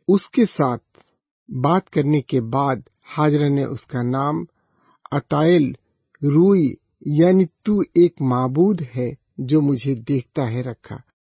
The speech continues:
اس نے کہا، "کیا میں نے واقعی اس کے پیچھے دیکھا ہے جس نے مجھے دیکھا ہے؟" اس لیے اس جگہ کے کنویں کا نام بے لہی روئی یعنی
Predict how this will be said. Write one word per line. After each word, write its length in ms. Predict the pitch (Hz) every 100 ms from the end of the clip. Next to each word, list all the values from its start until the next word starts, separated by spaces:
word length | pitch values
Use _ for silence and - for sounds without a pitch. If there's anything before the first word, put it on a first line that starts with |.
| _ _ 160
اس 180 | 156
نے 140 | 147 127
کہا، 320 | - 120 170 - _ _ _ _ _ _
"کیا 200 | 190 196
میں 240 | 180 151
نے 120 | 151 156
واقعی 600 | 135 135 127 180 196 208
اس 160 | 196 -
کے 160 | - 127
پیچھے 400 | - 117 - 113
دیکھا 500 | 117 117 - 151 226
ہے 120 | 170 _ _ _ _ _ _ _ _ 143
جس 320 | 151 160 175
نے 80 | 156
مجھے 340 | 135 120 156
دیکھا 480 | 160 180 - 226 185
ہے؟" 100 | 123 _ _ _ _ _ _ -
اس 240 | 190 -
لیے 180 | 170 180 -
اس 140 | 165 143 127
جگہ 300 | 139 151 170
کے 260 | - 131 - _ _ _ _
کنویں 280 | 220 220 214 185
کا 160 | 151 131
نام 400 | 135 143 170 180 _ _ _ _ _ _ 127
بے 140 | 127 156
لہی 640 | 147 147 160 - 220 185
روئی 340 | 147 160 165
یعنی 420 | 147 139 147 160